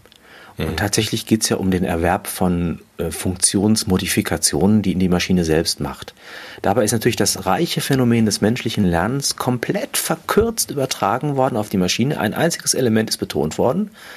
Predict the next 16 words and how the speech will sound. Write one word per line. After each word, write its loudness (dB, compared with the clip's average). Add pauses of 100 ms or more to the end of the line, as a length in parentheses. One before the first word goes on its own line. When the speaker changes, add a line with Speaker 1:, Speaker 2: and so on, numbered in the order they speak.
(120)
Speaker 2:
Mhm. -2 (420)
Speaker 1:
Und 2
jetzt 0
wird 2
plötzlich -2 (180)
in 2
der 4
neuen 4
Lernkultur 2 (460)
durch -2
dieses 0
Lernen, 2
Lernen 0
den 2
Schülern 0
beigebracht, -2